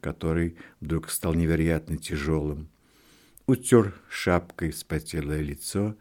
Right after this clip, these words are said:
и попробовал отдышаться. Как там учил лёдник?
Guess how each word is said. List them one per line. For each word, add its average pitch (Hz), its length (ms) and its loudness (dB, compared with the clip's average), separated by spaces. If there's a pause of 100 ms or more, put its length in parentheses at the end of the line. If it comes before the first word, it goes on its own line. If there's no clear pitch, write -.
(600)
и 113 80 2
попробовал 95 760 2
отдышаться. 82 1000 -6 (600)
Как 92 200 -6
там 92 240 0
учил 90 320 -2
лёдник? 87 640 0